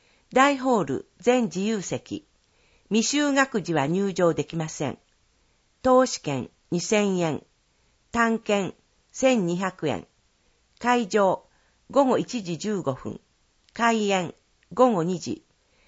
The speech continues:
チケット販売中。窓口販売はありません。令和三年三月六日土曜日、那須川りみコンサートツアー二千二十一、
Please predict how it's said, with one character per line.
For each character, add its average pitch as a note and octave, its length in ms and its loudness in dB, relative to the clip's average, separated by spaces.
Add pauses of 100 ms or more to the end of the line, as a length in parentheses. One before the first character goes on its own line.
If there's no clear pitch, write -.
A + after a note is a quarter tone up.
(200)
チ - 120 -12
ケ D4 140 2
ッ D4 140 -4
ト F3+ 120 -2
販 G3+ 260 -2
売 F#3 240 0
中。 - 400 -4 (580)
窓 A#3 280 4
口 C#4+ 240 -2
販 B3+ 260 0
売 D#3 220 0
は C3 100 0
あ C3+ 80 -2
り D#3 100 -4
ま D3+ 140 -4
せ C#3+ 180 -6
ん。 A#2 120 -6 (2000)
令 C#4 280 6
和 F#3 140 2
三 F3+ 320 -2
年 D3+ 260 -4 (120)
三 C#4+ 340 0
月 F#3+ 300 -4
六 F3 100 -2
日 D#3 500 -4
土 F#3 120 0
曜 A3+ 260 2
日、 - 240 -8 (680)
那 A3 160 6
須 - 120 -10
川 C4+ 280 2
り A3 120 0
み G3+ 140 2
コ B3 180 0
ン A#3+ 120 0
サ A3 160 0
ー A3 40 -4
ト G#3+ 140 -6
ツ G3+ 260 -6
ア D#3 40 0
ー B2+ 160 -4 (320)
二 G3+ 100 2
千 B3 340 0
二 A3+ 200 0
十 D#3+ 220 -2
一、 C3+ 440 -6